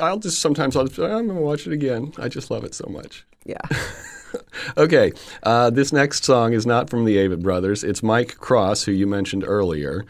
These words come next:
Speaker 2: Mm-hmm.
Speaker 1: So, uh, what's the story, or how do you wanna go?
Speaker 2: Um, okay. Yeah, we'll do it now. Um, so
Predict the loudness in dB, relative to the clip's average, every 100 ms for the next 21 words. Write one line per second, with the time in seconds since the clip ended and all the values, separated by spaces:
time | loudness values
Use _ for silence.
0 | -4 -2 -2 0 2 2 2 2 2 0
1 | 0 -2 -2 0 0 -2 -4 -6 -6 -6
2 | -6 -6 -6 -6 -8 -14 _ _ _ 4
3 | 6 4 4 0 0 -2 -6 -8 0 0
4 | 0 -6 -6 -4 -4 -4 -4 -2 -4 -6
5 | -4 0 0 0 -2 -6 -12 _ _ _
6 | _ -2 2 2